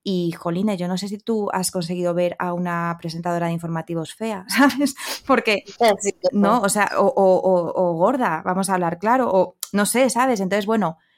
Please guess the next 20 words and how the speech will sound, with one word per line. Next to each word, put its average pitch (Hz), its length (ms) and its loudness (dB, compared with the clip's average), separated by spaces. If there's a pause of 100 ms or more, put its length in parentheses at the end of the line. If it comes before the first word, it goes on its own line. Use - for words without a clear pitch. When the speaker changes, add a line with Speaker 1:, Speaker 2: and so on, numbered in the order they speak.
Speaker 1:
yo 214 100 2
aquí 214 160 2
siempre 240 240 2
tengo 220 760 0
el 208 120 -4
debate 208 380 -2
de 170 300 -4
no 190 160 0
es 190 80 -4
solo 202 220 -2
la 190 120 -4
moda, 208 280 -4
pero 185 160 -2
sí 180 140 -8
que 190 120 -4
creo 190 160 -4
que 190 80 -8
en 180 80 -10
general, 180 420 -4
pues, - 260 -10